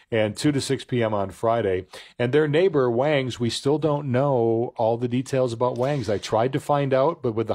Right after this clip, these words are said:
holidays, I'll see if we can have more details by the next podcast.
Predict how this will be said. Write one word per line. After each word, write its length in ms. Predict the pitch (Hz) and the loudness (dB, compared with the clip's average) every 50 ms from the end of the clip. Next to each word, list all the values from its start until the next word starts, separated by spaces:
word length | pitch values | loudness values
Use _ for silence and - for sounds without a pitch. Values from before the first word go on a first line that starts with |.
| - - | -4 0
holidays, 560 | 104 107 120 135 131 143 151 160 170 170 - _ - - - - - | 0 2 2 2 2 2 2 2 0 -2 -4 _ -18 -20 -20 -4 0
I'll 120 | 123 120 | 0 0
see 200 | 117 - - 180 | 0 2 2 2
if 80 | 180 180 | 2 2
we 100 | 175 165 | 0 0
can 120 | 147 131 | 0 0
have 260 | 110 110 127 127 117 110 | 0 2 0 0 0 0
more 220 | 113 110 120 127 | 0 2 2 2
details 560 | 120 120 120 113 - 131 135 143 131 117 101 - | 2 0 -4 -2 0 0 2 2 2 0 -2 -2
by 200 | - 107 101 101 | -2 -2 -2 -2
the 140 | 101 104 | -2 -4
next 600 | 104 104 110 120 120 - - - - - - - _ _ _ - | -4 -2 -2 -4 -4 -4 -8 -12 -10 -10 -12 -14 _ _ _ -2
podcast. 560 | 143 185 202 - - - 87 87 - - - | 0 0 -2 -2 -4 -2 -2 -2 -4 -8 -12